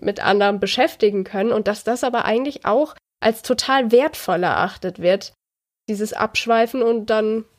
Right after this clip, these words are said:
ja, eben auch Langeweile auszuhalten im Unterricht.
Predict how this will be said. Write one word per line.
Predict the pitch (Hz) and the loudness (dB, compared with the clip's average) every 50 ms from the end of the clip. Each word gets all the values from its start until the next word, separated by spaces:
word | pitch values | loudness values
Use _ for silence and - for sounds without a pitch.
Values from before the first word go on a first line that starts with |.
| _ - | _ -2
ja, | 302 269 214 180 185 - - - 330 | 0 2 2 2 0 -4 -10 -20 -12
eben | 339 - 202 202 202 208 214 - - - | -4 0 0 2 2 0 -4 -6 -6 -4
auch | 202 220 - - - | -4 -4 -6 -6 -2
Langeweile | 233 226 226 233 240 214 190 180 156 175 190 165 - | 2 4 4 4 4 2 2 0 -2 -2 0 0 2
auszuhalten | 165 190 202 196 - - 208 185 196 175 175 175 202 202 | 2 2 2 0 -2 -6 -4 0 2 2 2 2 0 -2
im | 165 - | -2 -2
Unterricht. | - 202 202 - 170 160 160 175 - - | -4 -4 -4 -6 -8 -8 -10 -12 -12 -16